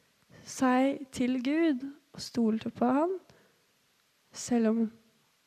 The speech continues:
alt stritte imot han. Gud er god selv om verden er urettferdig alle dager til evig tid. Han har lovet oss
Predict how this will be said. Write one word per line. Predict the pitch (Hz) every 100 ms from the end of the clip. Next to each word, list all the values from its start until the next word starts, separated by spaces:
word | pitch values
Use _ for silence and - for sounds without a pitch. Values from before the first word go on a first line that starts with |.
| - 233
alt | 226 226 - -
stritte | - - 240 - 226
imot | 233 226 - 294
han. | 277 214 - _ _ _ _ _ _ _ _ _ _ _ _ _ _ _ _ _ _ _ _ _ _ _ _ _ _ _ _ _ _ _ _ _ _ -
Gud | 240 233
er | 247
god | 226 226 233
selv | 226 214 220
om | 226 - _ _ _ _ _ _ _ _ _ 339
verden | 294 277
er | 269
urettferdig | 254 233 220 233 - -
alle | 269 220 208
dager | 208 208 202 208
til | - 240 269
evig | 254 240 285 -
tid. | - 359 427 302 - - _ _ _ _ _ _ _ _ _ _ _ _ _ _ _ _ _ _ _ _ _ _ _ _ _ - 233
Han | 226
har | 226
lovet | 226 208 214 -
oss | 220